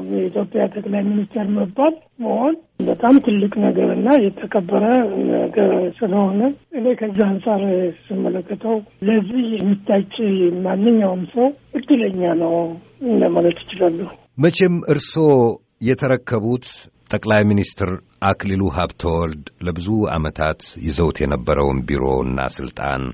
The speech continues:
Speaker 2: እንዳልካቸው መኮንን ለተወሰነ ጊዜም ቢሆን የቆዩበትን ቢሮ ነው።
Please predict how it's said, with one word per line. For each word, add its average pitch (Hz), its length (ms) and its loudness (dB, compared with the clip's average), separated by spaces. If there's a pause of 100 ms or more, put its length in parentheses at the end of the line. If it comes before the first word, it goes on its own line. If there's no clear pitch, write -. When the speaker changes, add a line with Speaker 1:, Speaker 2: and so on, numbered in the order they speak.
Speaker 2:
እንዳልካቸው 104 720 -4
መኮንን 87 560 0
ለተወሰነ 80 560 -2
ጊዜም 76 320 -4
ቢሆን 78 320 -4 (320)
የቆዩበትን 73 800 -6 (460)
ቢሮ 82 280 0 (120)
ነው። 60 160 -6